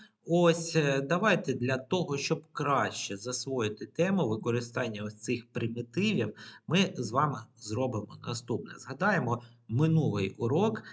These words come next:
де ми з вами тільки почали розгляд цих примітивів, їх використання. Ось ми створили будинок. На цьому уроці ми створили сніговика. Спробуйте, будь ласка, е, самостійно розібратися, як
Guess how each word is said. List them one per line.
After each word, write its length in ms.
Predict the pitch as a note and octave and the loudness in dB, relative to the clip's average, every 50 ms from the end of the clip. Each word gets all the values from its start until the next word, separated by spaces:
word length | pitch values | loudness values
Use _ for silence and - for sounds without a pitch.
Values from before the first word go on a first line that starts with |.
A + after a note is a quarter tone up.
| - - _ - - - | -20 -20 _ -18 -14 -12
де 240 | G#2+ - C3 C#3 | -6 -2 -2 0
ми 360 | C3+ C#3 C#3+ C3+ A#2 F#2+ - - | 0 0 0 0 0 -2 -2 -6
з 140 | - G#2 G2+ | -8 -8 -4
вами 400 | A2+ B2 A#2 A2 G#2+ G2+ G2 F#2+ | -2 0 0 0 2 0 0 -2
тільки 380 | - _ - B2+ A#2+ - - B2+ | -4 _ -6 -6 -6 -4 -6 -8
почали 540 | - - A2+ A#2 - A2+ G#2 G#2 G#2+ G#2 G#2 | -6 -4 -4 -4 -4 -2 0 0 2 2 2
розгляд 580 | A#2+ A#2 A2+ A2 G#2 G#2+ G#2+ A2 A2+ G#2+ - _ _ _ _ | 2 2 0 0 -2 -6 -8 -8 -8 -8 -10 _ _ _ _
цих 380 | - - A#2 A2 G2 G#2+ - | -10 -6 -4 -4 -4 -6 -8
примітивів, 800 | - - G#2+ G#2+ G#2 A2+ A#2 A#2 - F#3+ G#3+ G3+ - G#2 - - G#2+ | -8 -6 -4 -2 -2 -2 -4 -2 0 0 0 2 0 -2 -2 -4 -4
їх 180 | G#2 G#2 - | -4 -4 -4
використання. 920 | G2+ G#2 - - A2+ A#2 A#2+ - - - D#3+ E3 F3+ F3+ E3+ E3 D#3+ C3+ E3 - | -6 -6 -4 -2 -2 -2 -2 -4 -4 -2 0 2 2 2 2 2 2 0 0 0
Ось 280 | B2 B2+ A#2+ - - B2+ | 0 0 0 0 -2 -4
ми 120 | D3 C#3+ | -4 -4
створили 480 | C#3+ - - A2+ A2+ G#2+ A2 G2+ G2+ G2+ | -4 -2 0 0 2 2 2 2 2 0
будинок. 640 | G2+ A#2+ B2+ A#2+ A2+ A2+ G#2+ G#2 A2 C3+ D3+ - - - - - - - - - | 0 -2 -2 -2 -2 -2 -2 -2 -2 -4 -6 -6 -10 -14 -18 -18 -18 -16 -10 -4
На 140 | C3+ C#3 | -2 -2
цьому 340 | C3+ C3+ - G3 F3+ D#3+ C#3+ | 0 2 4 4 4 4 4
уроці 460 | C3+ C3+ C3+ C3+ B2 G#2 - - A2 | 4 4 4 4 4 2 2 -2 -4
ми 400 | G#2+ A#2 D3 D#3+ D#3+ D3+ D#3+ D#3 - | -4 -2 0 2 2 2 0 -2 -6
створили 640 | - - - - A#2 B2+ B2+ B2 A#2+ G#2+ G2 G2 G2 | -10 -14 -12 -6 -2 0 0 2 2 2 0 0 -2
сніговика. 840 | - - B2+ B2+ B2 B2+ B2+ C3 C#3+ C#3+ C#3+ - G3+ G3+ G3+ G3 - - - - - - | -6 -8 -8 -10 -8 -6 -4 -2 -2 -2 -2 -2 0 0 0 0 -2 -6 -14 -16 -18 -18
Спробуйте, 720 | - - - - D#3+ F3+ G3 F3 C#3 C3 B2 A#2+ - - | -18 -18 -6 0 4 4 6 6 4 4 2 0 0 -2
будь 280 | A2+ A2 B2 C3+ C3+ - | -2 -2 -2 -2 -2 0
ласка, 800 | D3+ E3 F#3 F#3+ G3+ G3 F#3+ - - - - - - B2+ B2 A#2 - - - _ _ _ - A2 | 0 2 4 4 4 4 2 0 -6 -12 -8 -4 -2 -2 -2 -2 -6 -10 -18 _ _ _ -8 -4
е, 140 | A2+ A#2 | -2 -2
самостійно 1120 | A2+ - - - B2 B2+ C#3+ D3 D3 D3+ D3 - - - - - C#3 C3+ B2 A2 G#2 G2+ G#2 | -4 -4 -4 -4 -2 0 0 0 -2 -2 -2 -4 -8 -8 -6 -2 0 0 0 0 0 -2 0
розібратися, 840 | A2 A2+ A2 A#2 A#2+ A#2 B2 C#3 E3 E3+ E3 - B2+ B2 A#2 - D#3 | 0 -2 -2 -2 -4 -2 -2 0 0 0 0 -2 -4 -4 -4 -4 -4
як 380 | C#3+ - B2+ D3+ D3 B2 G#2 | -4 -2 -2 -2 0 -2 -2